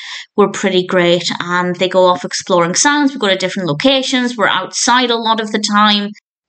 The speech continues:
We're in a fire truck at one point. So there's a lot of variety in this. There's definitely a lot going on, a lot to keep it engaging. And of course, the biggest thing is to encourage viewers, particularly young viewers,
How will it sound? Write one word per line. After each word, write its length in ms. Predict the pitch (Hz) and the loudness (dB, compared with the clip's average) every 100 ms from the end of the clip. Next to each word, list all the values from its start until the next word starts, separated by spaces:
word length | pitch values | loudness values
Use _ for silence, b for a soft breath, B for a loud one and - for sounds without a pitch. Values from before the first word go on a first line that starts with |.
| _ | _
We're 200 | 220 208 | 0 2
in 120 | 196 | 2
a 60 | 180 | -4
fire 420 | - 339 320 330 | 0 2 4 2
truck 280 | 285 311 302 | 2 0 0
at 100 | 277 | 2
one 280 | 294 285 277 | 4 4 4
point. 380 | 277 269 269 | 4 4 2
So 100 | 277 | 2
there's 180 | 302 320 | 2 4
a 80 | 381 | 4
lot 220 | 359 427 | 4 4
of 80 | 440 | 2
variety 600 | 359 381 294 285 269 262 226 | 0 2 2 0 0 2 2
in 100 | 196 | 2
this. 220 | 175 180 | 0 0
There's 180 | 220 220 | 0 2
definitely 480 | 240 240 269 269 | 0 0 0 2
a 60 | 233 | 4
lot 260 | 226 214 226 | 2 0 4
going 220 | 233 233 | 2 4
on, 180 | 196 196 | 0 0
a 60 | 196 | 0
lot 200 | 190 196 | 0 -2
to 60 | 214 | -2
keep 220 | 226 214 | 0 2
it 60 | 220 | 2
engaging. 500 | 214 202 196 208 214 | 4 2 2 2 0
And 80 | |
of 80 | 233 | 0
course, 320 | 226 269 262 | 4 4 4
the 140 | 262 233 | -2 0
biggest 440 | 330 294 285 - | 2 4 0 0
thing 280 | 196 175 170 B B B B | -2 -2 -4 B B B B
is 160 | 233 240 | 0 0
to 120 | 240 240 | 0 -2
encourage 580 | 220 214 214 220 220 | -2 0 2 2 0
viewers, 440 | 208 196 185 185 185 | 0 2 4 4 0
particularly 400 | - 208 277 311 | -4 2 4 6
young 340 | 285 247 247 | 4 4 0
viewers, 480 | 226 220 214 214 | 2 2 4 4